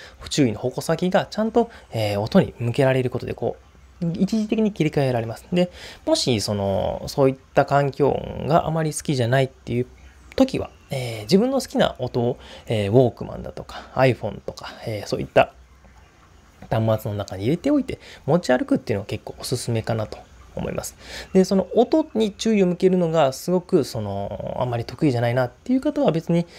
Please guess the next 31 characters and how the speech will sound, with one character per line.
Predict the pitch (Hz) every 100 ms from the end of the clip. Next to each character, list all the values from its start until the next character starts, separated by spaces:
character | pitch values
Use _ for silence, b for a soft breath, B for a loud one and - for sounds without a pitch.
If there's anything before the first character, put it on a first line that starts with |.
| B B
え | 127 117 107 104 98 101 104 110 117
ー、 | 117
ラ | 117
ジ | 113
オ | 101
で | 98
も |
い | 104
い |
だ | 104
ろ | 107
う |
し、 | - - - -
そ | -
の | 117 113 - B B -
漫 | 120 117
画 | 113
ア | 117
ニ | 110
メ | 104 101
の | 107 120 -
音 | 147 156
で | 107
も | -
い | -
い | 117
と | -
思 | -
い |
ま | - -
す。 | -